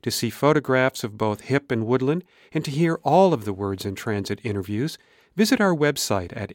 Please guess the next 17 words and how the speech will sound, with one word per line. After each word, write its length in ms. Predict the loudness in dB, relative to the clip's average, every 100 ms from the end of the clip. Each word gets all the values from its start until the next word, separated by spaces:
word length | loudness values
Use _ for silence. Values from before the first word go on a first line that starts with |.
| 0
N 260 | 2 2 0
E 180 | -2
P 320 | -2 -4 -2 0
R 240 | 0 0
dot 340 | -2 -2 -2
net, 360 | -2 -4 -4 -8 _ _ -20 -2
where 140 | 2
you 100 | 4
can 180 | 4 4
also 320 | 4 4 4
learn 260 | 2 2 0
about 260 | 0 -2 -2
upcoming 540 | -4 -2 -2 0 0
Words 280 | 2 2 4
in 100 | 0
Transit 400 | 0 0 0 0
events. 560 | -2 -2 -2 -2 -6